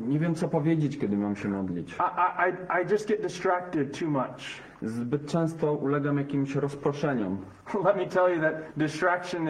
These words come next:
Speaker 2: is the number one enemy to my prayer life.
Speaker 1: Muszę wam powiedzieć, że na przykład jeśli chodzi o mnie, to,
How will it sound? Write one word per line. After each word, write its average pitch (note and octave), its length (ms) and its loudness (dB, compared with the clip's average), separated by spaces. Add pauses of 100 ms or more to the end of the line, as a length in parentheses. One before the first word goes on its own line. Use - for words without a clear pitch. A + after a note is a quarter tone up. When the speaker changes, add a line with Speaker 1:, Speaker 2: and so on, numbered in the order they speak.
Speaker 2:
is C#3 160 -6
the D3+ 100 -2
number D#3+ 280 0
one D#3+ 200 0
enemy E3 320 -2
to - 120 -6
my D#3 200 2
prayer D3 280 0
life. A#2 460 -4 (120)
Speaker 1:
Muszę C#3+ 340 0
wam D#3 140 2
powiedzieć, D3 520 0
że C3+ 260 2
na C3+ 120 2
przykład - 280 -6 (220)
jeśli C3 220 -6
chodzi C3 240 -2
o C3 140 -2
mnie, B2 260 0
to, B2 280 2